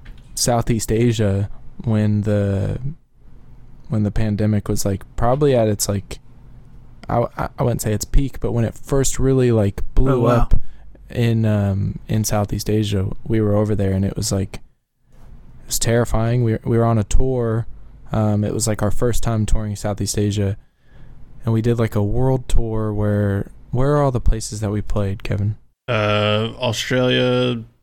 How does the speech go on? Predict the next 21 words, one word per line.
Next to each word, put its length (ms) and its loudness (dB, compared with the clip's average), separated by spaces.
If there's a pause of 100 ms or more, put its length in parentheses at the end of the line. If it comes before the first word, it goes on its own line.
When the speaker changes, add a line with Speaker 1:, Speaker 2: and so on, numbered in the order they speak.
(140)
Speaker 3:
or 160 2
just 220 0
in 80 2
Southeast 440 0
Asia, 260 0
or, 80 0
like, 200 -4
the 100 -8
whole 160 -4
thing? 520 -6 (180)
Speaker 1:
The 100 0
whole 200 2
thing. 300 -2 (340)
Speaker 3:
Yeah, 160 0
it 40 -2
was 220 -4
Australia, 600 0
Southeast 480 -6
Asia, 260 -2
and 240 -6
Japan. 540 -8